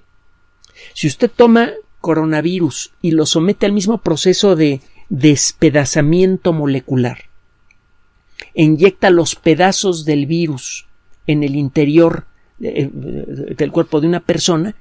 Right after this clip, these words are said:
la persona no desarrolla resistencia contra el virus.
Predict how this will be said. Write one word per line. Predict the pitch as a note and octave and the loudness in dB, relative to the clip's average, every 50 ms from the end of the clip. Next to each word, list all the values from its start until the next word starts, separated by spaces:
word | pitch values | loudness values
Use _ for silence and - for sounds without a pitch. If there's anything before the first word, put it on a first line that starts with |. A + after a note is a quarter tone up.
| - - - - - - | -18 -20 -20 -20 -8 -2
la | D3+ D#3 D#3 | -2 -2 0
persona | - - D#3 C3+ - F#3+ G3 F#3+ F#3+ F3 | 0 -4 -4 -4 -2 -2 -2 -2 -2 0
no | D#3+ D#3+ F3 F#3+ G3+ | 0 0 2 0 0
desarrolla | F#3+ - F3 D3+ - - E3+ D3+ - D#3+ E3 D#3+ D#3+ - E3+ D3+ | 0 0 -2 0 -2 -2 -2 -2 -2 -2 -2 -4 -4 -4 -6 -6
resistencia | - - C#3+ - - - D3+ - - - D3+ C#3 C3+ C3+ - - C#3+ - | -6 -6 -8 -8 -8 -8 -8 -8 -6 -4 -4 -4 -4 -6 -8 -12 -12 -12
contra | - D#3 D3 C3 - D3 | -10 -10 -10 -10 -10 -10
el | D3+ D#3 | -10 -10
virus. | F3 E3+ E3 - _ - - - | -12 -14 -14 -18 _ -20 -20 -20